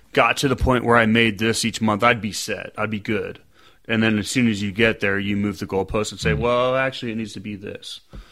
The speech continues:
Speaker 1: And I don't mind it when it's a,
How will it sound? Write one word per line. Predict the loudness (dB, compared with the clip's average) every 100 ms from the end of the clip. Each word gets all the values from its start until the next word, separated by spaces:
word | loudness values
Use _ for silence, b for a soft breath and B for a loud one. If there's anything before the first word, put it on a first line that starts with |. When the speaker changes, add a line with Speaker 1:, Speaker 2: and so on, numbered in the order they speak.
| B B -6
Speaker 1:
And | -2 -2 -2 -6 b b b _ 0
I | 2
don't | 4 4
mind | 4 6 6 6
it | 4 4
when | 2
it's | 0 -2
a, | -6